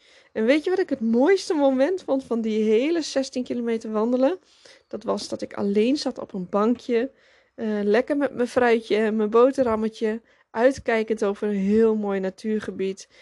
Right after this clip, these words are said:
En ik voelde me zo sterk en zo krachtig dat ik daar helemaal alleen zat. En ik genoot zo ontiegelijk veel van dat moment.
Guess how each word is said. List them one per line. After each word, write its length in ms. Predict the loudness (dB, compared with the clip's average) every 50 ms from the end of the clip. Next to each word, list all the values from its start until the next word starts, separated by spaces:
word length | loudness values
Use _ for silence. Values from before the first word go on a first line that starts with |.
| -20 _ _ -10
En 140 | -8 -6 -6
ik 120 | -6 -8
voelde 320 | -10 -10 -8 -6 -4 -4
me 160 | -2 -2 -2 -2
zo 420 | -2 2 4 6 6 6 4 4
sterk 460 | 0 -2 -2 -2 0 0 0 -2 -4
en 200 | -6 -8 -6 -6
zo 360 | -6 -2 0 2 4 4 2
krachtig 540 | 2 0 -2 -2 -2 -2 -4 -10 -12 -12 -10
dat 220 | -10 -12 -12 _ _ _ _
ik 380 | -8 -4 -4 -4 -4 -4 -6 -4
daar 160 | -4 -2 -2
helemaal 640 | -2 0 2 4 4 4 4 4 2 2 0 0 0
alleen 400 | 2 2 2 2 2 2 0 -2
zat. 280 | -2 -4 -4 -4 -6 _ -20 -20 -20 -20 _ _ _
En 180 | -8 -6 -4 -4
ik 120 | -4 -6
genoot 1000 | -8 -8 -4 -2 -2 0 0 0 0 2 4 6 6 6 4 2 0 -4 -8 -20 _ _ _ _ _ _ _ _ _ _ _ _ _ _ _ _
zo 420 | -8 -6 -4 0 4 6 6 6 6
ontiegelijk 1120 | 4 2 0 -2 -2 -2 -4 _ _ _ _ _ 0 2 2 2 2 2 0 0 0 -2
veel 420 | -6 -6 -4 -2 0 2 2 0 0
van 260 | 2 2 2 2 4
dat 240 | 4 2 2 2 2
moment. 680 | 0 0 2 2 2 0 0 0 -2 -4 -4 -8 -12